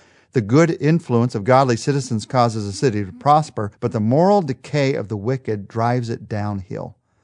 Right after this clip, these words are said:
Or Proverbs twenty-eight two, "When there's moral rot within a nation, its government topples easily, but with honest, sensible leaders, there is stability." This reminds us, these verses remind us, the value of knowing right from wrong isn't just for me,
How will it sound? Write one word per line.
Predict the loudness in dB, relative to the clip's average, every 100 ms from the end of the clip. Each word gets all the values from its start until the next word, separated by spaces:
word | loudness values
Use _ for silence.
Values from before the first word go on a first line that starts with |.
| _ _ -4
Or | -2
Proverbs | 4 2 2 -2
twenty-eight | 2 4 2 0
two, | 2 4
"When | 6 4
there's | 4 2 -4 _ _ _ _ _ _ _ _ _ _ 4
moral | 8 8 8
rot | 8 8 6 2
within | -2 0
a |
nation, | 2 2 2 0 -2
its | 0
government | 2 4 4 0
topples | -2 -2 -2 -4
easily, | -2 -2 -2 -4 0
but | 0
with | 0 -6
honest, | -2 0 2 0
sensible | 0 -2 0 -4 -2
leaders, | -2 0 -2 -2
there | -2
is | -4
stability." | -6 -12 -10 -10 -12 -16 _ _ _ _ _ _ _ _ _ _
This | -2 0 2
reminds | 4 6 4 2
us, | -2 -2
these | -2
verses | -2 -2 -2
remind | -2 0 0 0 -2
us, | -6 -12 _
the | -2
value | 4 6 4
of | 4
knowing | 2 2
right | 2 0
from | -2 2
wrong | 2 2
isn't | 0 -2
just | -2 -4 -2
for | 0
me, | 2 2